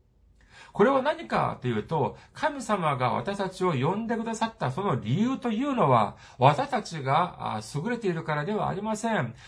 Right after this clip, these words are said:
私たちが、いや、いい人だからというのではありません。私たちが他の人より能力があるからというのでもないのであります。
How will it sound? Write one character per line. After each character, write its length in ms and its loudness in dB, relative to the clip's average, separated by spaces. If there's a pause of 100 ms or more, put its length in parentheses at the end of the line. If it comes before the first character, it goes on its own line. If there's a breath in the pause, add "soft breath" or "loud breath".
私 240 4
た 80 0
ち 140 -6
が、 300 4 (180 loud breath)
い 40 -6
や、 100 -4
い 40 -10 (240)
い 20 -6
人 140 -6
だ 140 0
か 100 -4
ら 140 -2
と 100 -6
い 20 -2
う 40 0
の 80 2
で 80 2
は 100 4
あ 40 0
り 80 -6
ま 120 -4
せ 180 -2
ん。 220 -4 (220 loud breath)
私 200 0
た 120 0
ち 100 -6
が 120 4
他 220 -4
の 120 -4
人 120 -6
よ 120 4
り 260 0 (100)
能 280 2
力 240 0
が 140 2
あ 40 6
る 100 -2
か 120 0
ら 120 2
と 100 -4
い 20 2
う 40 4
の 80 2
で 80 2
も 140 2
な 220 4
い 40 2
の 60 2
で 80 6
あ 40 6
り 60 0
ま 160 0
す。 160 -8